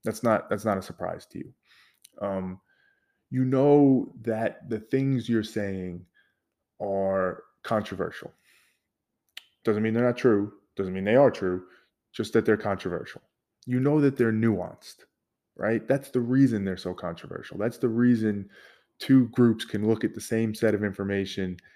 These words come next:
and have completely different reactions, right? I have to assume, given your position, you're smart enough to recognize all of that. And if your objective truly is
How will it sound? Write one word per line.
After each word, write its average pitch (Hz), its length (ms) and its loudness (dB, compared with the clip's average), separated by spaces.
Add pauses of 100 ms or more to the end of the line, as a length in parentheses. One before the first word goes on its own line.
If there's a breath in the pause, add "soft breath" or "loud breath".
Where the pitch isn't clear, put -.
(300 soft breath)
and 95 400 -6 (320)
have 104 220 -10
completely 113 680 -2
different 101 360 -2
reactions, - 720 -10
right? 113 180 -2
I 120 100 -2
have 147 360 -6
to 135 140 2
assume, 98 600 -6 (1040 soft breath)
given 120 240 4
your 117 120 4
position, 98 580 -4
you're 110 140 2
smart 117 460 -2
enough 104 220 -6
to - 120 -10
recognize 90 600 -6
all 78 220 -10
of - 60 -18
that. - 200 -18 (600)
And 107 80 -4
if 110 160 -4
your 165 200 4
objective 127 680 0
truly 123 560 0
is 95 420 -4